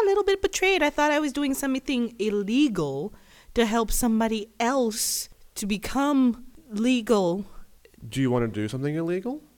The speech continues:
Speaker 1: N-, I'm not doing that again.
Speaker 2: But that was illegal, though. So that was, you know, that was kind of what you were looking for.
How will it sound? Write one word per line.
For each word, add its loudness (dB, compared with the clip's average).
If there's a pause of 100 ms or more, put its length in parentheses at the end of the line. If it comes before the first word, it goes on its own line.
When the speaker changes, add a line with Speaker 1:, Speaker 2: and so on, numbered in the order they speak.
(480)
Speaker 1:
N-, -4 (1040)
I'm -2
not -4
doing -2
that -6
again. -8 (960)
Speaker 2:
But -6
that 0
was -2
illegal, 0
though. -2
So -12
that -4
was, -8 (420)
you -10
know, -4
that 0
was -2
kind -2
of -2
what -2
you -2
were 2
looking -2
for. -10